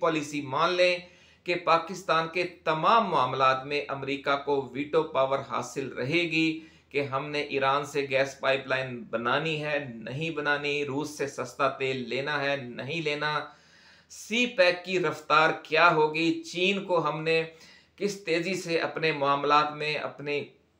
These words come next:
मुआशी तरक्की में मौके देने हैं, ये सब चीज़ें अगर हमने अमेरिका से एनओसी लेकर ही करनी है,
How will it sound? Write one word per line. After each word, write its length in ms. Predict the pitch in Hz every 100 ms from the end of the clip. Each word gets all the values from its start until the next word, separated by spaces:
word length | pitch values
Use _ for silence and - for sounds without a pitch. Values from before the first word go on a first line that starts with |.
| _ _ _ -
मुआशी 480 | 127 139 147 -
तरक्की 420 | 156 143 143 151 147
में 340 | 143 147 143 - -
मौके 520 | 123 135 131 139 151
देने 300 | 139 131 143
हैं, 200 | 151 151
ये 200 | 151 127 175
सब 480 | - - 208 -
चीज़ें 520 | - 170 165 190 185 -
अगर 300 | 160 220 196
हमने 340 | 175 170 175 175 -
अमेरिका 580 | 151 139 156 180 196 196
से 220 | - 185 180
एनओसी 480 | 151 170 190 185 180
लेकर 580 | 175 139 120 165 180 220
ही 120 | 185
करनी 400 | 180 151 139 151
है, 380 | 151 147 143 139